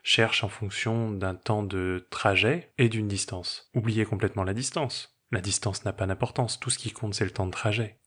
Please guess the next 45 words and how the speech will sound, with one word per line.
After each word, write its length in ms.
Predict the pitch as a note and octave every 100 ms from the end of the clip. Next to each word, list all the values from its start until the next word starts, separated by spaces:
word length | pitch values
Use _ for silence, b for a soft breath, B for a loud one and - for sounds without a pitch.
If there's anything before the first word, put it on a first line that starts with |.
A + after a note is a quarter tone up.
| _
Et 100 | B2+
ça, 220 | - C#3
ce 140 | D3+ -
sont 180 | - G#2+
des 180 | G2
informations 680 | G2 - F#2 F2 - B2+ D#3+ C3
que, 180 | - A2+
euh, 280 | A#2+ G2+ F#2 - _ _ _ _
de 100 | -
nombreux 320 | G#2 G#2 G#2
sites 260 | G2+ A#2 -
immobiliers 440 | G2+ F#2+ F#2+ G#2
partagent, 560 | C3 B2 - - G#2 -
enfin, 120 | G2+
peuvent 220 | F#2 A#2+ A#2+
vous 180 | A2
apporter. 480 | G#2 A#2+ - - - -
C'est 140 | C3+
pas 140 | C#3+
forcément 380 | C3 A#2 A#2 G#2
très 180 | G2 A2
bien 140 | G2
mis 180 | F#2+ F#2+
en 100 | G2
avant, 380 | B2 D3 C3 -
mais 260 | A#2+ A2+ A2+
vous 120 | G#2+
pouvez 220 | G2+ A2
les 160 | G2 F2+
avoir. 380 | E2+ E2+ - _
Maintenant, 600 | C3 G2+ - A#2 B2+ A2 A2+
mon 200 | G#2 G2+
conseil 280 | G#2 A2+
personnel, 580 | G2+ A2 - A#2 C#3+ C3 - _ _
oui, 420 | C#3 G2 G2+ A2+ - _ _
il 160 | B2 G#2+
y 80 | G#2
a 60 |
énormément 580 | G2+ A2+ A2 G#2+ G#2+ G#2+
d'opportunités, 1040 | G#2 G2+ G2 - G2+ G2 F#2 A2 A2+ C3+ - -
notamment 500 | A2+ G2+ G#2 G2 G2
d'opportunités 720 | F#2 - - - G2 - G2+
en 160 | F#2+ F#2+
investissement 600 | G#2 G#2+ - A#2+ - G2+
immobilier, 580 | F#2+ F#2 F#2+ G#2 C3